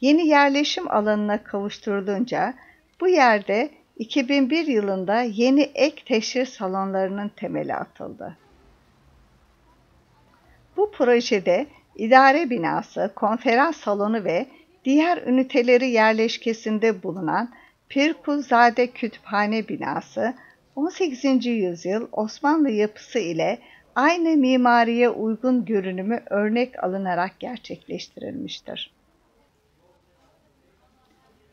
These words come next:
Burdur ili bulunduğu coğrafi konumu bakımından Pisidia, Akdeniz, Ege ve İç Anadolu bölgesindeki uygarlıkların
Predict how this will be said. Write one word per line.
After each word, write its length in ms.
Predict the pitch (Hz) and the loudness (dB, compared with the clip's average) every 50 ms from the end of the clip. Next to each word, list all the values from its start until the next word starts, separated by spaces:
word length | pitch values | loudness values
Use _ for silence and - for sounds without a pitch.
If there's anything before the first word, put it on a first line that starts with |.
| _ _ - | _ _ -4
Burdur 420 | 381 370 392 311 233 208 185 175 | -2 -2 -2 -2 0 0 -2 -2
ili 440 | - - - 170 160 160 190 240 254 - - - _ _ | -2 -6 -10 -8 -6 -4 -4 -6 -6 -10 -18 -20 _ _
bulunduğu 580 | 220 233 277 320 320 311 311 311 320 330 339 311 | -2 2 4 4 4 4 4 2 0 0 -2 0
coğrafi 720 | - 277 269 277 277 277 285 277 285 277 - 302 302 294 | 2 4 4 6 6 6 4 4 4 2 -2 -4 -6 -4
konumu 460 | - - 240 233 247 254 262 269 240 220 | -4 -4 -2 0 0 0 0 -2 -2 -4
bakımından 800 | 180 - - - 151 160 160 165 151 - 165 196 262 285 - - _ _ _ _ _ _ | -6 -6 -6 -8 -8 -6 -6 -4 -4 -2 -2 -2 -2 -2 -6 -10 _ _ _ _ _ _
Pisidia, 720 | - 262 254 262 - 320 294 302 262 233 208 202 220 - - _ _ | -10 -10 -8 -6 -6 -6 -2 0 2 2 4 2 2 -2 -4 _ _
Akdeniz, 720 | - - 349 - - _ - 202 185 185 180 196 208 - - | -4 -4 -4 -4 -8 _ -8 -6 -4 -4 -4 -6 -6 -8 -4
Ege 320 | - 254 262 277 269 214 | -4 -4 0 2 2 2
ve 160 | 208 220 - - | 4 2 0 -2
İç 280 | - 370 - - - | -4 -6 -6 -4 -2
Anadolu 520 | 262 254 269 262 - 254 247 254 269 240 208 | 0 2 2 2 2 2 0 0 0 -2 0
bölgesindeki 840 | 196 190 190 185 185 190 196 - - 208 214 190 196 196 196 - 190 | 0 0 0 0 -2 -4 -6 -6 -6 -6 -4 -4 -4 -6 -6 -8 -8
uygarlıkların 1040 | - 190 185 180 - 180 170 170 170 170 175 - - 202 180 170 175 208 254 311 | -6 -6 -6 -4 -4 -4 -4 -4 -4 -4 -8 -10 -10 -8 -6 -4 -2 -2 -2 -4